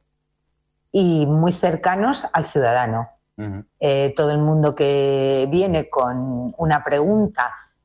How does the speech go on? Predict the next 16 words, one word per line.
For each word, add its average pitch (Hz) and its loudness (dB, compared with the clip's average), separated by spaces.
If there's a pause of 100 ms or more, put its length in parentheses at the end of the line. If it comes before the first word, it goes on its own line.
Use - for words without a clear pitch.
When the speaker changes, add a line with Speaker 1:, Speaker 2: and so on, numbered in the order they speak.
(220)
Speaker 1:
eh, 131 0
en 170 0
relacionado 151 0
con 147 0
la 127 0
puesta 170 -4
en 165 0
marcha 165 -2
de 139 0
cualquier 208 -2
tipo 208 -2
de 175 0
actividad, 143 -2 (720)
eh, 139 0
intentamos 139 0
resolvérsela 160 0